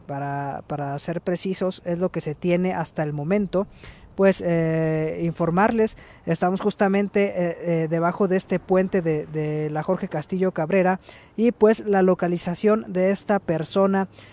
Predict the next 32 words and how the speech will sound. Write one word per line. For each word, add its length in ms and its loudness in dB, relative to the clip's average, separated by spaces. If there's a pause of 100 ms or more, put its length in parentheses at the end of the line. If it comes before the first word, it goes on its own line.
(160)
como 260 -2
les 160 -2
comento, 380 0
al 80 2
parecer 420 -2
por 160 -2
una 160 2
herida 400 2
por 220 -2
arma 320 4
blanca, 480 2
justamente 760 -2
al 220 0
lado 380 2
de 140 -2
las 300 -4
vías, 500 0
que 100 -4
es 100 -4
por 180 -4
donde, 440 -6
donde 300 -2
cruzan 380 -2
aquí, 540 -2
eh, 380 -4
en 160 -4
esta, 480 -4
en 80 -4
esta 340 -2
área 300 0 (400)
de 160 0
Cuauhtémoc. 600 2